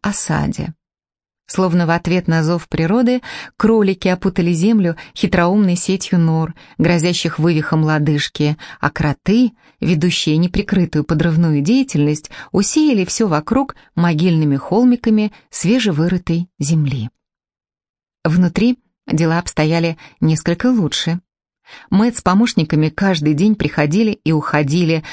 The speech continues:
пробивая дыры в стенах и, по всей видимости, снова их заделывая. Изабелла даже видела явные улучшения. Крыша больше не текла, а печная труба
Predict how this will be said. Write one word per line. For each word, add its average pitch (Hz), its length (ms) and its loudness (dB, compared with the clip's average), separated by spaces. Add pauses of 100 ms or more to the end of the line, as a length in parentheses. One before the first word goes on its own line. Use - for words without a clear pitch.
(140)
пробивая 165 520 2
дыры 151 260 0
в - 60 -8
стенах 175 600 -2 (240)
и, 220 80 -2
по 226 120 2
всей 254 220 0
видимости, 233 600 2 (160)
снова 214 500 2
их - 400 -4 (220)
заделывая. 135 720 -2 (840)
Изабелла 180 580 0 (180)
даже 196 300 2
видела 196 500 0 (100)
явные 160 440 2
улучшения. 151 760 -2 (300)
Крыша 190 600 0
больше 151 340 0
не 156 140 2
текла, 160 440 -2 (400)
а 160 100 -4
печная 156 440 -2
труба 160 400 0